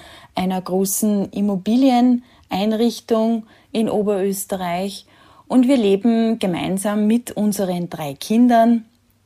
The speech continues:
in einem Einfamilienhaus mit Garten. Also auch hier gibt's einiges zu tun. Und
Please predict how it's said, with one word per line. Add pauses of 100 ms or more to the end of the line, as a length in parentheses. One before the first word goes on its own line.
(400)
in
einem
Einfamilienhaus
mit
Garten. (440)
Also
auch
hier
gibt's
einiges
zu
tun. (680)
Und